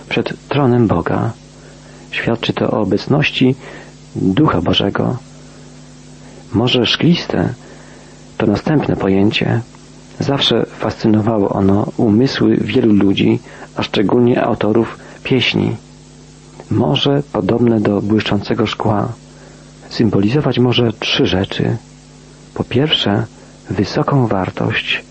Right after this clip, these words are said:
W starożytności szkło zwykle było matowe, nieprzeźroczyste, a szkło czyste jak kryształ miało taką wartość jak złoto. W księdze Hioba w dwudziestym ósmym rozdziale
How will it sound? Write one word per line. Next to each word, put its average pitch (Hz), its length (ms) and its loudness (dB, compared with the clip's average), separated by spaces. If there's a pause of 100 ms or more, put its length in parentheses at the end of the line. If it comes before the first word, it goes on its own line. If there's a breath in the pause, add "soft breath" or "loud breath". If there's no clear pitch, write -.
(760 loud breath)
W - 60 -8
starożytności 110 880 0 (240 loud breath)
szkło 151 500 0
zwykle 123 400 0
było 117 260 2
matowe, 113 640 0 (400 loud breath)
nieprzeźroczyste, 104 1080 0 (680 loud breath)
a 95 300 -2
szkło 120 580 0
czyste 170 400 0
jak 95 240 -2
kryształ - 520 0 (380 loud breath)
miało 110 340 2
taką 120 440 0
wartość 120 460 0
jak 110 160 0
złoto. 117 520 0 (920)
W - 60 -8
księdze 107 340 0
Hioba 104 480 -2 (400 loud breath)
w - 60 -10
dwudziestym 104 520 2
ósmym 113 280 0
rozdziale 110 460 2